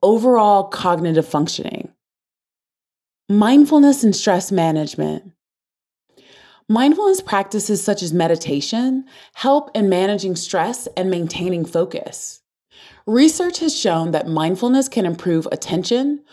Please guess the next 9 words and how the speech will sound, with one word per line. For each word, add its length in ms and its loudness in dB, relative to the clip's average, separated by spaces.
reduce 360 -2
stress, 640 -4
and 160 -2
consequently 1200 -4
support 560 -2
motivation. 840 -4
Maintaining 840 2
a 60 -4
positive 600 -2